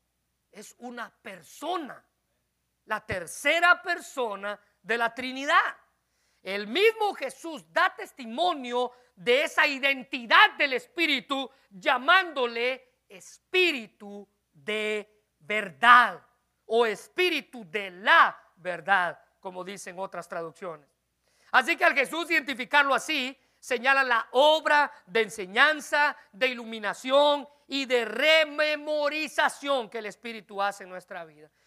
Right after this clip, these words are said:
El Espíritu Santo, dice la Biblia, enseña nuestra mente, nuestro corazón, que son dimensiones importantes para Dios. Jesús lo identifica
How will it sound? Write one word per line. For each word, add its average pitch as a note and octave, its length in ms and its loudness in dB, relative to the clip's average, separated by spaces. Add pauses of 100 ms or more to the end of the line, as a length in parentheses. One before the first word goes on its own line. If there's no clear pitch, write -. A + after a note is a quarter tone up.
(100)
El B3+ 120 0
Espíritu C#4 380 -4
Santo, C#4 400 0
dice C#4 240 -6
la B3+ 100 0
Biblia, D#4 340 2 (540)
enseña D#4 560 -2
nuestra A#3+ 380 -4
mente, G4 720 -2 (180)
nuestro A#3+ 360 -4
corazón, E4+ 800 2 (380)
que A3+ 140 -4
son E4 320 -4
dimensiones C4+ 840 -8
importantes D#4 1500 0
para G3+ 240 -6
Dios. C4+ 280 -8 (520)
Jesús F#3+ 300 -14
lo A#3 540 -4
identifica F#3+ 880 -8